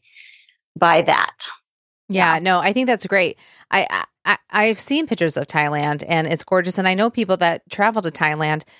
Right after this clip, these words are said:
Speaker 2: Uh, I just think that it's, it isn't on the radar, you know, like you were saying. So
Speaker 1: Mm-hmm,
Speaker 2: I
Speaker 1: mm-hmm.
Speaker 2: think that's definitely a great option. Um, did we wanna circle back to more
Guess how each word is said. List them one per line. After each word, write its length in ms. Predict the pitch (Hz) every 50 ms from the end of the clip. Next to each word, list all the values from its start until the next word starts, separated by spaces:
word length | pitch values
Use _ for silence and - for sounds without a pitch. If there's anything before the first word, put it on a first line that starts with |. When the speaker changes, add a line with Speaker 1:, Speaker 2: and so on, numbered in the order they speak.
| - - _ -
Speaker 2:
Uh, 160 | - 180 180 -
I 120 | - 196 185
just 160 | 190 190 -
think 160 | 226 208 190
that 220 | 202 180 175 175 -
it's, 220 | - 190 - - -
it 140 | - 202 185
isn't 240 | 202 208 233 220
on 140 | 185 151 147
the 80 | 147 139
radar, 520 | 147 147 143 147 143 143 143 - - - _
you 140 | - 180 165
know, 240 | 160 156 151 156 147
like 200 | 160 160 151 -
you 60 | 156 147
were 100 | 156 147
saying. 400 | - - 196 190 180 165 185 180
So 140 | 175 175
Speaker 1:
Mm-hmm, 140 | - 165 151
Speaker 2:
I 120 | - - 170
Speaker 1:
mm-hmm. 60 | 180
Speaker 2:
think 140 | 190 175 -
that's 160 | 170 151 -
definitely 420 | 170 160 - 175 160 156 160 151
a 60 | 151
great 260 | - - 156 151 143 -
option. 540 | 156 156 160 - - - 165 151 156 151 - - _ _ - - _ -
Um, 240 | - 196 190 185 170
did 160 | 185 226 226
we 100 | 214 285 311
wanna 200 | 370 381 381 359
circle 300 | - - 285 - 262 233
back 380 | 202 - 190 185 185 - - -
to 540 | - - 202 196 185 175 170 170 165 160 143
more 420 | 170 175 175 180 180 175 175 -